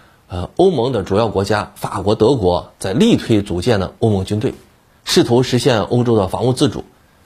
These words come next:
啊，大幅减少呢对美国的依赖，这让美国很不爽。因为呢，欧盟的目的如果实现，那么北约的重要性将明显下降了，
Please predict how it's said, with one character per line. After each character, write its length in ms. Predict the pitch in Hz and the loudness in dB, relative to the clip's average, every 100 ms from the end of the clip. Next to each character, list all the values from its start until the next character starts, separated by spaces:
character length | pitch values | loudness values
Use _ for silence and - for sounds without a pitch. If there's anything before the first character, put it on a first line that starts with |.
| _ | _
啊， 120 | - - | -14 -8
大 240 | - - 107 | -6 -6 -2
幅 160 | 104 | -2
减 220 | 107 101 | 0 0
少 160 | 113 87 | 0 0
呢 120 | 85 | -2
对 200 | 85 95 | 0 0
美 180 | 85 85 | 0 -2
国 120 | 90 | 0
的 80 | 101 | 0
依 100 | 98 | 2
赖， 140 | 139 147 - _ - | 0 -2 -12 _ -2
这 80 | 143 | 0
让 140 | 113 | 0
美 120 | 90 | 0
国 260 | 85 110 95 | 0 0 0
很 180 | - 107 | -4 -4
不 60 | |
爽。 180 | - - - _ _ - - - _ | -4 -8 -16 _ _ -20 -20 -20 _
因 100 | 147 | 2
为 80 | 180 | 4
呢， 180 | 151 - - | 2 -4 0
欧 180 | 254 294 | 2 4
盟 180 | 117 | 2
的 80 | 117 | 2
目 160 | 120 117 | 4 2
的 100 | 98 | 2
如 180 | 90 95 | 0 0
果 100 | 95 | -2
实 160 | - | -4
现， 240 | 101 117 - _ _ _ | -2 -4 -4 _ _ _
那 120 | 110 | -2
么 100 | 95 | -2
北 160 | 82 95 | -2 2
约 180 | 123 | 4
的 120 | 208 104 | 4 2
重 140 | 104 | 2
要 100 | 95 | 0
性 200 | - 90 - _ _ _ | -2 -4 -4 _ _ _
将 220 | 95 92 | -6 -4
明 160 | 90 104 | -2 -2
显 160 | 92 | -2
下 160 | 87 98 | -8 -4
降 160 | 101 92 | -4 -4
了， 160 | - | -10